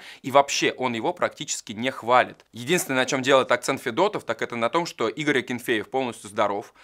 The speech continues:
он готов играть, но при этом в старте у Ц С К А на важный матч против «Зенита» выходит молодой вратарь. О чём это может говорить? Наверное, о том, что Игорь Акинфеев совсем скоро будет завершать свою большую и великую карьеру.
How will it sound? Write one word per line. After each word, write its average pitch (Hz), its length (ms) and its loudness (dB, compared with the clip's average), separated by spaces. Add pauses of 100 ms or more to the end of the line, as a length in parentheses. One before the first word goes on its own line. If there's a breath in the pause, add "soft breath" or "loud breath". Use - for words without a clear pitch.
(140 loud breath)
он 131 180 2
готов 131 360 2
играть, 113 400 2
но 120 100 -4
при 107 200 -6
этом 180 400 -4
в - 60 -20
старте 113 520 0
у 113 80 -12
Ц 107 180 -6
С 107 100 -8
К 117 160 4
А 98 40 0
на 104 180 -2
важный 107 340 4
матч 101 180 -4
против 101 280 -14
«Зенита» 127 320 -10
выходит 127 380 -8
молодой 107 320 -4
вратарь. 107 420 -4
О 123 100 2
чём 175 180 4
это 165 120 -2
может 143 240 2
говорить? 120 500 2
Наверное, 135 380 2
о 120 40 2
том, 196 180 -2
что - 160 -8
Игорь 120 180 -2
Акинфеев 143 380 -4
совсем 113 280 -6
скоро 139 300 -2
будет 107 300 -8
завершать 107 460 -2
свою 113 280 -4
большую 117 540 0
и 113 120 -12
великую 104 380 -8
карьеру. 107 500 -4